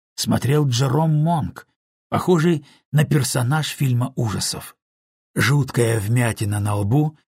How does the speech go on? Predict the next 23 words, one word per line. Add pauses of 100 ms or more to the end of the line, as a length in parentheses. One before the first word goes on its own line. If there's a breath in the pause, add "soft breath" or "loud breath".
(240)
неподвижные
мертвые
глаза. (1000)
Я
просмотрел
по
очереди
фотографии
четырех
его
жертв. (560)
Жизнь
несчастных
девушек (420)
оборвалась
рано. (520)
Сестры
Беннет, (720)
сколько
бы
им
сейчас
было?